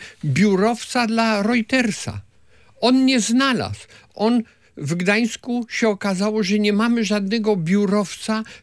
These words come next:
klasy A. On w efekcie ulokował się w Gdyni. Na szczęście, że nie poszedł,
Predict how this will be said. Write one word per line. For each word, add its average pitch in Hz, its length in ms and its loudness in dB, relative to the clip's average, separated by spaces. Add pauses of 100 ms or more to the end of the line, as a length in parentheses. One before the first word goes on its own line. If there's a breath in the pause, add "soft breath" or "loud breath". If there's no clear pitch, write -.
klasy 208 500 0
A. 226 260 -2 (280 loud breath)
On 208 260 2
w 180 60 0
efekcie 190 560 0
ulokował 175 680 -2 (260 loud breath)
się 175 380 0
w 165 160 -2
Gdyni. 214 520 4
Na 156 160 4
szczęście, 190 760 0
że 185 180 0
nie 180 140 0
poszedł, 175 460 -2